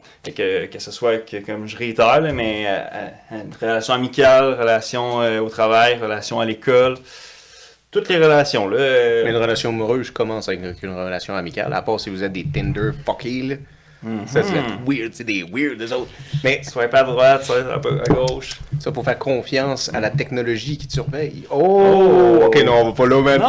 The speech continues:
Speaker 1: non,
Speaker 2: Je veux
Speaker 1: non.
Speaker 2: dire, Ken, sors du placard!
Speaker 1: Ouais,
Speaker 2: Sors
Speaker 1: c'est
Speaker 2: du
Speaker 1: ça.
Speaker 2: placard! Non, ok. Confiance.
Speaker 1: Oui.
Speaker 2: Il te faut ça dans cette relation-là. Là, guys, on s'entend, tout le monde a besoin de ça si tu veux que ça fonctionne, ta relation. Ok.
Speaker 1: Exact.
Speaker 2: Ça serait quoi le deuxième boulet de canon ?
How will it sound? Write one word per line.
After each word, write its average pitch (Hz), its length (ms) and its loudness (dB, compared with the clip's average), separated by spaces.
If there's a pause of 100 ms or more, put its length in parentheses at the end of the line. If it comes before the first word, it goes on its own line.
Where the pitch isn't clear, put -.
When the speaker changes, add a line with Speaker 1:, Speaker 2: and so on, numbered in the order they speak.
Speaker 1:
non, 302 60 2 (160)
Speaker 2:
Je 285 60 4
veux 294 40 2
Speaker 1:
non. 277 80 2
Speaker 2:
dire, 143 200 4
Ken, 185 260 6
sors 220 280 8
du 202 100 2
placard! 196 380 6
Speaker 1:
Ouais, 277 120 6
Speaker 2:
Sors 254 180 8
Speaker 1:
c'est 226 80 2
Speaker 2:
du 269 60 2
Speaker 1:
ça. 190 100 8
Speaker 2:
placard! 156 220 4 (260)
Non, 143 160 8 (100)
ok. 135 180 2 (600)
Confiance. 185 720 4
Speaker 1:
Oui. 160 200 -2 (500)
Speaker 2:
Il 123 120 -8
te - 40 -10
faut 175 180 6
ça 196 220 2
dans 151 120 4
cette 131 180 0
relation-là. 98 560 2 (100)
Là, 156 180 6
guys, 160 280 4
on 120 100 0
s'entend, 127 380 -2
tout 139 200 0
le 117 80 0
monde 113 280 0
a - 20 -2
besoin 95 420 -4
de 90 140 -8
ça - 340 -10
si 95 220 -10
tu - 140 -12
veux 95 160 -8
que - 40 -8
ça 90 140 -6
fonctionne, 117 600 -8
ta 95 120 -2
relation. 90 400 -6 (200)
Ok. - 140 2
Speaker 1:
Exact. 107 300 -4 (920)
Speaker 2:
Ça - 180 -8
serait 151 160 0
quoi 160 180 4
le 151 60 4
deuxième 123 440 0
boulet 107 240 0
de - 40 -14
canon ? 85 240 -4